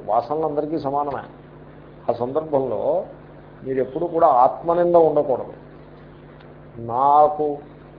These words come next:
మనస్సు నిలబడటం లేదని అన్నారంటే మీరు you have already worked against yourself.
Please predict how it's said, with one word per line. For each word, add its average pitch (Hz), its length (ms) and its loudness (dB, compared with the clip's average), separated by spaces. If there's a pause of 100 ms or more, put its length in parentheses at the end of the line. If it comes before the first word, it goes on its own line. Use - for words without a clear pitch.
(140)
మనస్సు 143 400 -4
నిలబడటం 147 760 0
లేదని 147 360 2
అన్నారంటే 185 720 4
మీరు 160 440 0 (760)
you 147 100 -2
have 143 180 8
already 170 540 4
worked 156 280 6
against 165 380 0
yourself. 139 400 -2